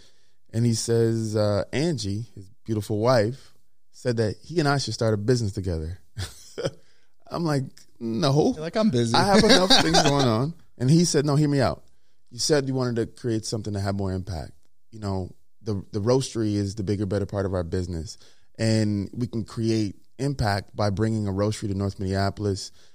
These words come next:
Speaker 1: and creating jobs, creating industry, knowledge, so on and so forth. That could really impact the community." And so I'm like, "Okay, I did say that."
Speaker 2: Now, now he's,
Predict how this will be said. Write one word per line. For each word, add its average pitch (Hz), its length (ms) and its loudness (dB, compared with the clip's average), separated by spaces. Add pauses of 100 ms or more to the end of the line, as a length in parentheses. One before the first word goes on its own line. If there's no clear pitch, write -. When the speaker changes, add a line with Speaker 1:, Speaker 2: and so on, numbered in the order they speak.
(220)
Speaker 1:
and 107 140 -4
creating 104 380 0
jobs, 101 500 4
creating 98 380 -2
industry, 104 720 -2
knowledge, 101 540 0 (480)
so 120 140 -4
on 113 80 0
and 101 80 -2
so 87 160 -2
forth. 65 260 -10 (400)
That 110 140 0
could 92 180 -6
really 104 340 4
impact 85 280 -6
the - 60 -20
community." 92 440 -4 (840)
And 117 100 -10
so - 140 -4
I'm 131 100 -2
like, 127 160 -2
"Okay, 123 880 -2
I 98 100 -4
did 151 240 -2
say 147 320 0
that." 110 500 2
Speaker 2:
Now, 151 200 4
now 135 60 2
he's, 135 180 4